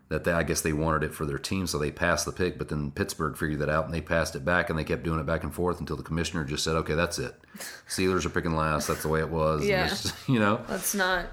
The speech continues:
Speaker 1: So it's, it's pretty funny,
Speaker 2: Yeah.
Speaker 1: uh, this whole, you know, this whole deal.
Speaker 2: That is pretty hilarious.
Speaker 1: But, um, the only guy I could really find that had made, like, a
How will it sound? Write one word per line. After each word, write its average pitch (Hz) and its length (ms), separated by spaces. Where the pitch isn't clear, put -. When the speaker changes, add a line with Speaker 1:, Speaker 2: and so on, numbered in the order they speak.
Speaker 1:
So 98 260
it's, 85 160
it's 107 140
pretty 170 280
funny, 95 540
Speaker 2:
Yeah. 87 280
Speaker 1:
uh, - 40
this 82 180
whole, 87 420
you 87 120
know, 78 100
this 76 120
whole 85 180
deal. 76 260
Speaker 2:
That 160 60
is - 80
pretty 202 220
hilarious. 165 640
Speaker 1:
But, 95 280
um, 85 580
the 98 140
only 180 260
guy 139 220
I 117 40
could 101 140
really 92 240
find 87 360
that 78 100
had 76 180
made, 80 240
like, 73 180
a 71 120